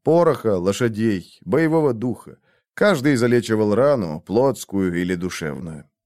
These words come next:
Если на доспехах не было крови, значит, они были обуглены, а часто и то, и другое.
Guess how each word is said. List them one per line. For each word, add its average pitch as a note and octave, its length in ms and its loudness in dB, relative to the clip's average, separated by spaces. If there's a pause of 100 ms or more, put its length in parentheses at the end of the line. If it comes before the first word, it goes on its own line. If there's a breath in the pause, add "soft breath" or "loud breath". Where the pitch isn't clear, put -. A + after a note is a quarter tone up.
(140)
Если B2 340 0
на A2+ 120 0
доспехах A2 540 -2
не A2+ 140 0
было A#2 220 2
крови, D#3+ 280 -2
значит, G#2+ 380 -4
они G#2+ 180 0
были G#2 200 0
обуглены, G2+ 680 -2 (360 soft breath)
а E3 160 2
часто D#3 400 -2
и F#2 80 0
то, E2+ 120 -6
и D#2 100 -4
другое. D2+ 540 -10